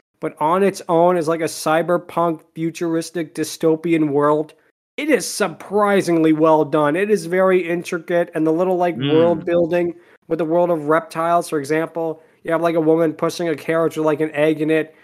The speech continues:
Speaker 1: You have them serving, like, you know, fried, I guess, like, chameleon things in a hot dog bun. I do like that world building. I do like Dino
Speaker 2: Mm.
Speaker 1: Hatton. And the problem, again,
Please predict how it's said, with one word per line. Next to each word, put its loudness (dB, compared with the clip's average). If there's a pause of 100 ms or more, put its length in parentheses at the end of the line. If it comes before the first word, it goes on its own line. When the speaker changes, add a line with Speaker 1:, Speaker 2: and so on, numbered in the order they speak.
(140)
Speaker 1:
You -4
have 2
them 0
serving, 0
like, 0
you 0
know, 2
fried, 2 (220)
I -4
guess, -4
like, 0
chameleon 4
things 0
in -2
a 0
hot 0
dog 0
bun. 2 (360)
I 0
do 0
like 2
that -2
world 2
building. 0
I -2
do 0
like 0
Dino 0
Speaker 2:
Mm. 2
Speaker 1:
Hatton. -2 (100)
And -4
the -12
problem, -2
again, 0